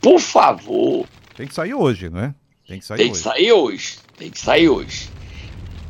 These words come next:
Speaker 1: O vice ele não tem, Luciano. Olha, o Podemos anunciou apoio à candidatura,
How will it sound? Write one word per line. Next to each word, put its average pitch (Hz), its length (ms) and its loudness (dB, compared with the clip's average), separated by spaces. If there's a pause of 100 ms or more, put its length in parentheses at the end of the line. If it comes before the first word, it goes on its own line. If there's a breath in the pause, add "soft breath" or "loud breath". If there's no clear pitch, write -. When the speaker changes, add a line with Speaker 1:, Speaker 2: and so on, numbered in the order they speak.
(140)
Speaker 1:
O - 20 -14
vice 147 440 -6
ele 135 240 -4
não 185 240 4
tem, 110 380 -2
Luciano. - 560 -12
Olha, 156 240 4
o 135 80 0
Podemos 160 400 0
anunciou 160 400 2
apoio 151 320 0
à - 40 -2
candidatura, 151 800 -6